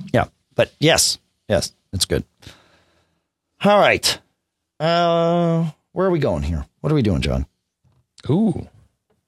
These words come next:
Speaker 2: I think Joe has something that sounds like it's the future, man.
Speaker 1: He does.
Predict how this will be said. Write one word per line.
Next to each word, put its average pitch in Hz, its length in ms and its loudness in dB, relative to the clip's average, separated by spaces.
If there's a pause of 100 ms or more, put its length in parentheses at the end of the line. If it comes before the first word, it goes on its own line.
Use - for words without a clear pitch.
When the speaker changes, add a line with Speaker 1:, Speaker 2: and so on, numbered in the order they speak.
Speaker 2:
I 92 100 0
think 98 260 0
Joe - 320 0
has - 260 0
something - 340 0
that - 100 -2
sounds - 360 0
like - 180 -2
it's - 160 -6
the - 100 -4
future, - 520 0
man. 135 300 -2 (680)
Speaker 1:
He 90 140 0
does. 69 520 0